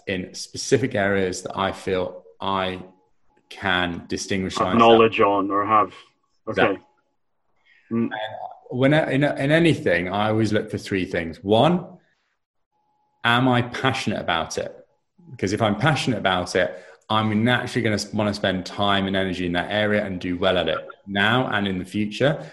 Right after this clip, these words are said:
Speaker 1: And that's gonna carry me through. That's gonna pull me through to really doing well.
Speaker 2: Mm.
Speaker 1: Secondly,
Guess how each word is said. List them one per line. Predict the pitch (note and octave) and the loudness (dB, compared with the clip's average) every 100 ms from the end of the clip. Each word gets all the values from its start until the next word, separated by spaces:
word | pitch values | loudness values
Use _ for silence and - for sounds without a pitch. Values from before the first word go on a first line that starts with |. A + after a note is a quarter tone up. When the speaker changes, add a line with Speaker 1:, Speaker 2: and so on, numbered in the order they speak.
| - | -6
Speaker 1:
And | G#2 | -4
that's | G#2 | -2
gonna | G#2 G2 | -4 -6
carry | - - G#2+ G2+ G2 | -8 -2 0 2 0
me | F#2+ | -2
through. | - F#2+ | -4 -6
That's | F2 - | -6 -6
gonna | G#2+ G2+ | -4 -4
pull | - - B2 A#2+ | -4 2 4 6
me | A#2 | 4
through | A2 G#2+ F#2 | 2 0 0
to | F2+ F#2 | 0 -4
really | G2 F#2+ F#2+ | 0 0 0
doing | F#2 F2+ F#2 | -2 -2 0
well. | F#2+ D#2+ | 2 2
Speaker 2:
Mm. | - - - - - _ | -2 -16 -20 -20 -20 _
Speaker 1:
Secondly, | - C#3 A#2 C3 D3 D#3 F#3+ G#3 | 0 2 4 2 2 4 4 4